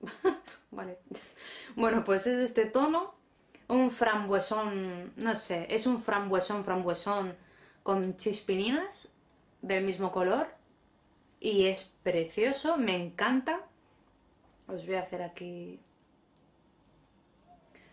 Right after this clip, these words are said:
Es este de aquí, es un frambuesón, no es fucsia, igual la cámara se ve como fucsia, pero es un cereza, cereza frambuesa, una mezcla. Y la verdad que me enamoró,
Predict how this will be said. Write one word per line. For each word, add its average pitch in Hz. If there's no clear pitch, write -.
Es 202
este 190
de 170
aquí, 294
es 214
un 202
frambuesón, 180
no 247
es -
fucsia, 285
igual 233
la 233
cámara 226
se 208
ve 214
como 196
fucsia, 214
pero 226
es 233
un 262
cereza, 226
cereza 233
frambuesa, 226
una 202
mezcla. 254
Y 214
la 196
verdad 233
que 202
me 180
enamoró, 180